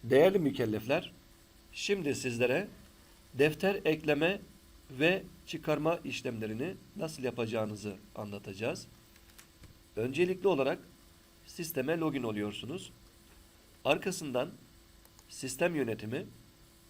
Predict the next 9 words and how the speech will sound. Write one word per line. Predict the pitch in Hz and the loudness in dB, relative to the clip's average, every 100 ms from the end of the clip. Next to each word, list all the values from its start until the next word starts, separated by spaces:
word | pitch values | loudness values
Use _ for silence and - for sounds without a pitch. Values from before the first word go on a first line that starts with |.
| - - | -20 -2
defter | 135 147 196 | -2 0 -2
işlemlerine | 170 - 110 101 98 92 - - - | -2 -4 -4 -4 -8 -14 -16 -20 -18
tıklıyoruz. | 117 113 104 101 185 - - - - - - - - - - - - - - | -18 -12 -8 -6 -8 -10 -20 -20 -20 -20 -20 -20 -20 -20 -20 -20 -20 -20 -8
Burada | 180 190 139 156 202 - - - - - - | 6 8 8 6 2 -12 -20 -20 -20 -20 -10
tutmanız | 160 151 180 190 156 | -8 -2 2 2 4
gereken | 139 135 131 139 - - - - - - - - - 131 | 2 2 -4 -4 -16 -20 -20 -20 -20 -20 -20 -20 -4 0
defter | 147 160 165 170 | 0 4 2 2
türleri | 151 139 143 135 - | -2 2 4 2 -2
karşınızda | 123 117 117 110 92 101 | -4 -4 -4 -8 -8 -10